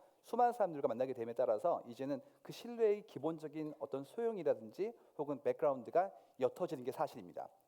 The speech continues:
그러니까 우리는 사람들을 두려워하는 거죠. 그러다 보니까 화폐에 의존하게 되는 것이고, 그러다 보니 직업이라는 것은 화폐의 매개를 위한 수단으로 전락하게 되는가 싶어지는 거예요. 그게 아니라 원래 인간끼리 살기 위한 매개로서 직업이 사용됐다는 옛날을 돌아본다면, 이제는 기계라는 테크놀로지가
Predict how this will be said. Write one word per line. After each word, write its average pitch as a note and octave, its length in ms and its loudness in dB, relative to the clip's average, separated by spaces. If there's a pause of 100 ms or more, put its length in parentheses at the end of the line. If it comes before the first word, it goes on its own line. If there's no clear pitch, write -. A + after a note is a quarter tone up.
(120)
그러니까 C#3+ 80 0
우리는 C3+ 300 -2
사람들을 B2 380 -2
두려워하는 A#2 400 0
거죠. F2 260 -10 (140)
그러다 D3 180 2
보니까 B2+ 200 -2
화폐에 - 280 2
의존하게 C3+ 360 2
되는 A2 200 -8
것이고, B2 500 -2 (160)
그러다 C3 160 0
보니 C3 100 -2
직업이라는 C3+ 460 0
것은 F3 280 -6 (200)
화폐의 G#3+ 360 2
매개를 B2 340 -4
위한 C3+ 120 -2
수단으로 F#3 320 0
전락하게 C3+ 360 -4
되는가 A2+ 320 0
싶어지는 G#2+ 560 -8
거예요. C#2+ 200 -4 (440)
그게 D3 160 4
아니라 A2+ 420 2 (440)
원래 B2 240 2
인간끼리 C3+ 760 -4 (120)
살기 F3 280 -6
위한 C3+ 240 -2
매개로서 D#3 380 0
직업이 B2+ 220 -6
사용됐다는 C#3 460 -4
옛날을 C#3 280 -2
돌아본다면, A#2+ 580 2 (300)
이제는 C3+ 300 -4
기계라는 D#3 600 2 (240)
테크놀로지가 E3+ 800 2